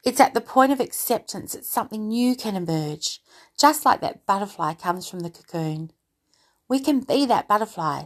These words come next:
We can emerge into something beautiful. We can fly again. So will I vlog again? Maybe.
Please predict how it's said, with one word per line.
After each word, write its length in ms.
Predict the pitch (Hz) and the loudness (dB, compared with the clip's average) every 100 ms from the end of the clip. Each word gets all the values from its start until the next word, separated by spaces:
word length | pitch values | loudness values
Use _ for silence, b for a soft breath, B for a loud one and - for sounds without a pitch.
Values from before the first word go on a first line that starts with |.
| - b b | -14 b b
We 80 | 254 | -6
can 220 | 254 262 | -2 0
emerge 800 | 226 214 220 254 208 175 170 - b b | 0 0 0 0 2 0 -2 -4 b b
into 200 | 226 226 | -6 -6
something 520 | - 233 - 220 214 | 2 0 0 -6 -8
beautiful. 720 | 196 202 240 233 - 156 160 _ _ _ _ _ _ _ _ _ _ - | -4 -2 -2 -2 -6 -16 -16 _ _ _ _ _ _ _ _ _ _ -4
We 100 | 254 | -2
can 240 | 262 330 | 2 0
fly 400 | 311 - 254 370 | 0 2 4 4
again. 500 | 285 - 156 104 165 _ _ _ _ _ _ _ _ _ - B B B B | 2 0 -8 -10 -12 _ _ _ _ _ _ _ _ _ -10 B B B B
So 160 | B 339 | B 8
will 120 | 339 | 10
I 100 | 339 | 10
vlog 320 | 330 302 294 | 10 6 6
again? 400 | 277 277 277 302 294 _ _ _ _ _ _ - | 4 2 2 0 -8 _ _ _ _ _ _ -8
Maybe. 600 | 233 233 240 226 226 | 0 0 2 0 -2